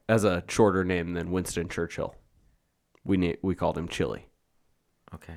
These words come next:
Speaker 1: That, I don't think that
Speaker 2: I'm
Speaker 1: was
Speaker 2: missing. I'm, I'm, I was like, "Are you making a joke with
Speaker 1: No,
Speaker 2: the
Speaker 1: no, no.
Speaker 2: name, or
Speaker 1: No, that we just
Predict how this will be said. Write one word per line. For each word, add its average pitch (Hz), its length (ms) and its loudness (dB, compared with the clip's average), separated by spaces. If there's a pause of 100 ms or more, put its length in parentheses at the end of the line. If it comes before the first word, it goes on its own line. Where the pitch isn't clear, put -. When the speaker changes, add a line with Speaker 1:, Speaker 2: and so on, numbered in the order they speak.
(140)
Speaker 1:
That, 110 180 6
I 110 60 6
don't 104 160 4
think 101 180 2
that 98 60 6
Speaker 2:
I'm 113 80 6
Speaker 1:
was 135 80 2
Speaker 2:
missing. 156 400 4
I'm, 147 240 2
I'm, 160 200 2 (180)
I 139 100 8
was 147 200 4
like, 139 240 4
"Are 123 100 4
you 151 140 4
making 240 280 2
a 180 60 8
joke 123 580 4
with 226 120 4
Speaker 1:
No, 143 80 10
Speaker 2:
the 131 60 10
Speaker 1:
no, 123 80 6
no. - 120 10
Speaker 2:
name, 330 200 4
or 160 340 10
Speaker 1:
No, 107 200 6
that 92 220 2
we 95 140 2
just - 260 -6